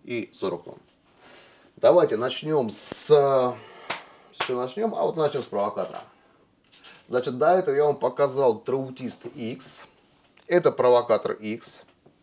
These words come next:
Вот тут вот написано Double X Concept, Construction. Вот. А в чём момент?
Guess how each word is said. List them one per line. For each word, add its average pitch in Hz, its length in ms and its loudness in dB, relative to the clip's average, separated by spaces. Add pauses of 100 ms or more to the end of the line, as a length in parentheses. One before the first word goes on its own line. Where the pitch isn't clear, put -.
(460)
Вот 95 160 -8
тут 113 140 -10
вот 98 120 -10
написано 92 580 -10 (640)
Double 92 480 0
X - 300 -14 (260)
Concept, - 400 -6 (400)
Construction. 139 560 -4 (680)
Вот. 92 380 -2
А 87 680 -4
в - 60 -20
чём 180 180 0
момент? 110 400 -4